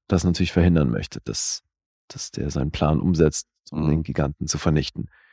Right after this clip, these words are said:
Speaker 1: Und das Ganze ist schon sehr sinnbildlich für diesen militärischen,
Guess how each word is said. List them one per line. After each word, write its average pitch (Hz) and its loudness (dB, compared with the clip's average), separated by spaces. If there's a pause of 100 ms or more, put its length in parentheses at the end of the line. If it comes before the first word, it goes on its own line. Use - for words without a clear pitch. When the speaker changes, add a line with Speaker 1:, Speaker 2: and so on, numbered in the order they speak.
(460)
Speaker 1:
Und 80 -4
das 76 -2
Ganze 80 2
ist - 2
schon 104 2
sehr 101 6
sinnbildlich 104 4
für 95 2
diesen 87 -2 (1600)
militärischen, 107 6